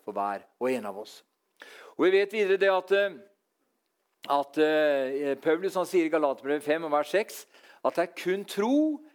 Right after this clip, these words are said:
virksom i kjærlighet også, som behager Gud. Det vil si at det er, det vil si at han, for i Kristus kommer det ikke an på om det er omskåret eller uomskåret. Her gjelder bare tro, virksom i kjærlighet. Hva, hva, implisitt, hva sier det verset der?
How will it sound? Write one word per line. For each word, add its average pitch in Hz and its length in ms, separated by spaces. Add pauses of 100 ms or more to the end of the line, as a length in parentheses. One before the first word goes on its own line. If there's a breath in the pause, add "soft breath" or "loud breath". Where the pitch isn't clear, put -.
(200 loud breath)
virksom 160 560
i 170 80
kjærlighet 202 640
også, 190 240
som 196 180
behager 202 380
Gud. 302 320 (800 loud breath)
Det 165 80
vil 208 160
si 196 160
at 202 180
det 208 140
er, 202 300 (1400 soft breath)
det 156 80
vil 214 120
si 202 200
at 202 160
han, 180 320 (560)
for 202 160
i - 80
Kristus - 320
kommer 185 220
det 196 80
ikke 185 140
an 165 160
på 170 100
om 170 80
det 180 80
er 156 80
omskåret 147 360
eller 156 160
uomskåret. 135 340
Her 156 140
gjelder 131 240
bare 139 280
tro, 120 220
virksom 117 320
i 107 40
kjærlighet. 107 500 (680 soft breath)
Hva, 156 220 (260)
hva, 156 140 (540)
implisitt, 170 560
hva 156 120
sier 151 240
det 143 80
verset 123 260
der? 117 220